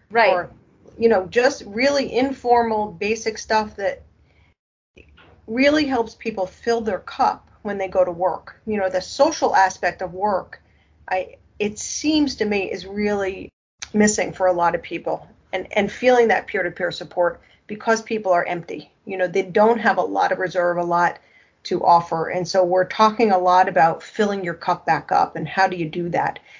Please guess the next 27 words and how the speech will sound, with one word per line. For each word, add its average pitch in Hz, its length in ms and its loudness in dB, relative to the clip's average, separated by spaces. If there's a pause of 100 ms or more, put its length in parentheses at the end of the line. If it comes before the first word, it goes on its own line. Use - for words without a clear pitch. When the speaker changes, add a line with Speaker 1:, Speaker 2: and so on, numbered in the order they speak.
(160)
Speaker 2:
so - 120 -4
that 185 160 4
you 180 100 -4 (120)
have 196 280 4
a 202 60 0
little 160 220 -4
something 160 460 -6
to 156 100 -10
give. 160 320 -2
This 214 400 0 (480)
pandemic 214 500 4
has 175 220 -6
really 214 560 4
depleted 175 460 -6
people. 165 280 -2
It's 160 120 -10
been 175 400 -2 (280)
a 175 100 -4
long, 185 480 4
long 170 240 2
stretch. 165 420 0
And 180 120 -2
when 175 140 -4
we 175 100 -4
thought 220 360 4
we 240 120 4
were 214 220 2